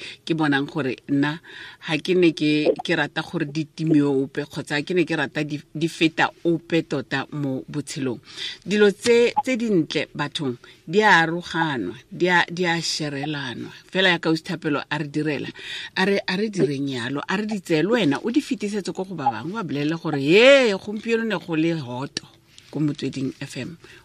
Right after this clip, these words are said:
Go ne go buiwa ka couples therapy. A re bueng, a re utlweng gore ke eng, eh, couples therapy. Re bueng gore re ka bua le bo mang. Em, ke mang? Boitumelo?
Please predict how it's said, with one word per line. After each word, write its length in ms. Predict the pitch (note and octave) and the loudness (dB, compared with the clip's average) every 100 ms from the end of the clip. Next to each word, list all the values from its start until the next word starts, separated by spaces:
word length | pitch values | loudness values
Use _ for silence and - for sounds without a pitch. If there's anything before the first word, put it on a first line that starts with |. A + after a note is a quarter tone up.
| - | -2
Go 80 | |
ne 100 | G#3+ G#3 | 2 2
go 120 | G#3 | 0
buiwa 420 | F3 F3 F#3+ E3+ - | 0 2 2 0 -4
ka 180 | D3 D3+ - | -6 -6 -8
couples 680 | - E3+ - E3 D#3+ - - | -8 -6 -4 -4 -4 -14 -18
therapy. 600 | - D3+ C#3+ - - G#2+ - - - - - - | -6 -4 -2 -6 -6 -8 -10 -20 -18 -16 -12 -2
A 100 | F3+ | 0
re 120 | A3 | 0
bueng, 580 | F#3+ C#3 B2+ B2 A#2+ B2 - - - | 0 -2 -4 -2 -4 -6 -12 -14 -4
a 80 | G3 | 0
re 60 | |
utlweng 420 | A3 E3+ D#3+ D3 | 0 0 0 -2
gore 280 | C3 C#3 B2 | 0 -2 -4
ke 280 | - C3+ C3 | -6 -4 -2
eng, 160 | G#2+ - - - - | -4 -8 -16 -20 -8
eh, 220 | C3 A2+ - | -6 -6 -6
couples 400 | - D3 C#3 B2+ | -8 -6 -6 -6
therapy. 560 | - B2+ A2 - B2 G#2 | -4 -4 -4 -6 -6 -4
Re 200 | C#3+ G3 | -2 -2
bueng 380 | E3+ F3 C#3+ D#3+ | 0 4 4 4
gore 200 | D3+ C3+ | -2 -6
re 80 | B2+ | -6
ka 140 | A#2 C3+ | -6 -6
bua 260 | B2+ B2 | -4 -2
le 100 | C3 | -2
bo 180 | C3 A#2+ | -4 -4
mang. 280 | A2+ G2+ E3+ - - - - | -4 -4 -6 -12 -16 -6 4
Em, 500 | B3 C4 C4+ C4 C4 | 6 8 6 4 2
ke 120 | - | 2
mang? 240 | A3 E3 A3+ _ _ | 0 0 -2 _ _
Boitumelo? 1040 | F#3+ B3 A#3+ - D4 C4+ G3 F3+ F#3+ A3+ | 0 2 4 4 6 8 8 8 8 8